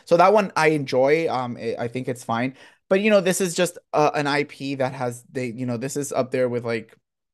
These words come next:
Die Hard and all these movies, action movies from the eighties that just kept getting sequels and sequels and sequels and sequels, and they all sucked. Um,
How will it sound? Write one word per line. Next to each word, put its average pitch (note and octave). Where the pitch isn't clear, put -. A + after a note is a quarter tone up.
Die C#3
Hard A#2
and A#2+
all B2
these B2
movies, B2
action A#2+
movies B2+
from B2+
the A#2+
eighties B2
that A2+
just A#2+
kept B2
getting A#2
sequels B2
and A#2
sequels A#2+
and A2+
sequels A2+
and A2+
sequels, C#3
and B2
they A#2
all G#2+
sucked. -
Um, A2+